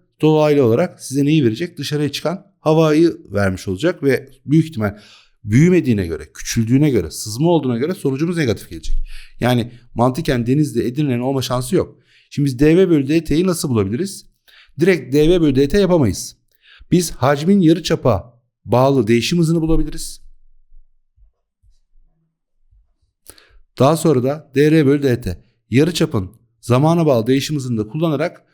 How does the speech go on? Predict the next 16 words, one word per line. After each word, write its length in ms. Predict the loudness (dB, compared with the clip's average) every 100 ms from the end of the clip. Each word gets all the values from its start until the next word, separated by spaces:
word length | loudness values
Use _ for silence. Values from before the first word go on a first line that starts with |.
| _ _
neyi 180 | 0 2
oluşturabiliriz? 640 | 2 -2 -4 -6 -6 -8 -6
Bunlar 260 | -2 0
birbirlerinden 420 | 0 0 -2 -2 -2
sadeleştirir. 680 | -2 -2 -4 -6 -8 -2
D 140 | -2 0
V 120 | 0
bölü 180 | -2 -2
D 140 | -2
T 160 | -2 -4
kalır. 200 | -4 -4
Yani 300 | -4 -4 -4
hacmin 720 | -2 -2 0 0 0 -4 -12 -10 -10 -12 -20 2
değişim 320 | 4 6 4
hızını 240 | 2 2 0
buluruz. 400 | -2 -8 -18